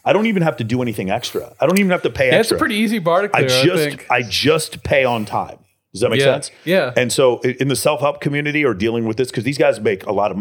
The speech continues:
Speaker 1: my, my sales guys make one fifty minimum each. And, like, they're, they're, like, a year. And they're like, "Well, if, if you just pay on time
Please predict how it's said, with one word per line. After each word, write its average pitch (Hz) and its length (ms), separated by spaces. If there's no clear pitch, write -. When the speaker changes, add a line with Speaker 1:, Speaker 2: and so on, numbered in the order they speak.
Speaker 1:
my, 117 100
my 123 140
sales 117 260
guys 92 200
make 92 180
one 95 180
fifty 98 320
minimum 82 420
each. 104 320
And, 104 100
like, 107 240
they're, 117 320
they're, 127 260
like, 107 400
a 98 60
year. 98 320
And 104 200
they're 120 340
like, 95 200
"Well, 110 300
if, 110 180
if 104 220
you 127 260
just 135 340
pay 139 140
on 120 180
time 92 380